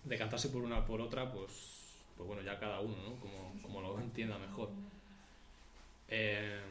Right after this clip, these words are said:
dice, porque cuando resuciten de los muertos, y ahí tú puedes entender que se está refiriendo a este grupo particular, o es algo general. No sé, bueno, ahí ya cada uno, pues, no sé, es algo como más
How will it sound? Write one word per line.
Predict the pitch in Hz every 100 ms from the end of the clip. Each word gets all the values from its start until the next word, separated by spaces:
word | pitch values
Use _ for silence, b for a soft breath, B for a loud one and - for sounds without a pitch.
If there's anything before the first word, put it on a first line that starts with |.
| 98 104 - - -
dice, | 127 127 135
porque | 123 117
cuando | 117 113 110 107 107 107 - -
resuciten | 120 120 143 151 143
de |
los | 127 113
muertos, | 131 139 139 127 127 - -
y | 104
ahí | 101
tú | 107
puedes | 117 120 113
entender | 117 110 123
que | 117
se | 104
está | - 113
refiriendo | 113 117 117 101
a |
este | - 107
grupo | 107 113
particular, | - 101 - 107 117 127 156 - -
o | 110 101 101 104 - 120
es | 123
algo | 131
general. | 127 107 107 131 110 - - - - - - - - -
No | 101
sé, | 110
bueno, | 107 98
ahí | 101
ya | 107
cada | 117 110
uno, | 113 120 - - - -
pues, | - - - - - - - - - - - - - - - - - - 110
no | 107
sé, | - 101 98
es | -
algo | 135 127 135
como | 117 104 98
más | 113 117 113 -